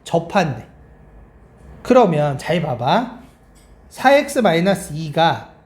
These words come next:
대충 그리면 요렇게 나와. 근데 여기에 사 엑스 마이너스 이를 그리면 요렇게 나올 거야. 맞아?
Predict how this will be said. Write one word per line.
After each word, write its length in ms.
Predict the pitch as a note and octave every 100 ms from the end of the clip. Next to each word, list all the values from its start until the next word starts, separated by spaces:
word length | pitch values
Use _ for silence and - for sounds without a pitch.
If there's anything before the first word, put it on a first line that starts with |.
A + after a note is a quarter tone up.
| _
대충 600 | - D#3+ E3+ - A#3+ G3+
그리면 640 | - C#3 C3+ D#3+ E3+ A2 - - - -
요렇게 760 | D#3 G3 G#3 G3+ G3 G3 - G#3+
나와. 560 | B2+ A#2 C#3 F3 - - _ _ _ - _ - - - - - - -
근데 560 | A#3 A3 E3+ A#2 - - _ -
여기에 380 | E3 F#3+ F#3+ A3
사 200 | A3 B3+
엑스 220 | C4+ C4
마이너스 480 | C4 G#3+ G#3 F3 D#3+
이를 720 | D3+ F3 C#3+ C3+ F#3 C#3 - -
그리면 640 | F3+ E3 C3 D3+ D3+ G#2+ - - - - - - -
요렇게 500 | F3 A#3 A3 - G#3+
나올 300 | D#3 A#2+ A#2
거야. 200 | - G2+ - - - - - - _ - - - - - -
맞아? 460 | C#3+ D3+ F3 F3